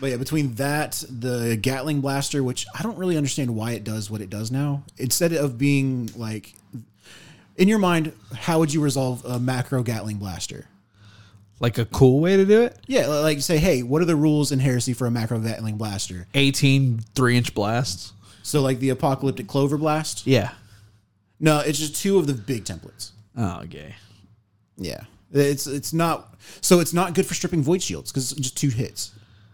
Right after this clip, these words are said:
Speaker 1: If I hit you with it, cool, I strip two Void Shields 'cause it's a destroyer weapon.
Speaker 2: Yep.
Speaker 1: Now, once the shields are down, that means I can do D three points of damage with each of those hits. M-,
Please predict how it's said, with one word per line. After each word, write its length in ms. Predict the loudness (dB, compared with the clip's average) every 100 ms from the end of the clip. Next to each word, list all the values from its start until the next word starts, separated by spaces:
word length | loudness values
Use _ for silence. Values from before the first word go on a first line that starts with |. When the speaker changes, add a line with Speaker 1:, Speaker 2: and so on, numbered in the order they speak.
| -4
Speaker 1:
If 100 | 2
I 60 |
hit 200 | 2 4
you 60 | 4
with 100 | 4
it, 100 | 2
cool, 160 | 0
I 40 | -2
strip 200 | -2 -2
two 140 | 0
Void 220 | 2 0
Shields 260 | 0 -2 -2
'cause 140 | -4 -6
it's 80 | -6
a 40 |
destroyer 380 | -6 -6 -4 -6
weapon. 220 | -10 -14 _ _ _ _ _ _
Speaker 2:
Yep. 260 | -6 -6 -10 _ _ _ _ _ _ _ _ _ _ _ 2
Speaker 1:
Now, 200 | 4 4
once 140 | 0
the 60 | 0
shields 240 | 0 0
are 60 | 0
down, 380 | 0 0 0
that 140 | 0 0
means 260 | 0 0
I 100 | 0
can 140 | -2 -2
do 180 | -2 -4
D 240 | -2 -4
three 560 | 0 4 6 6 4 -2 _ _ _ _ _
points 220 | 4 4 4
of 60 |
damage 340 | 0 0 0 -2
with 120 | -4
each 140 | -4
of 60 | -4
those 160 | -4
hits. 420 | -2 -4 -4 -10 -12 -20 -20 _ _ _ _ _ -6
M-, 180 | -6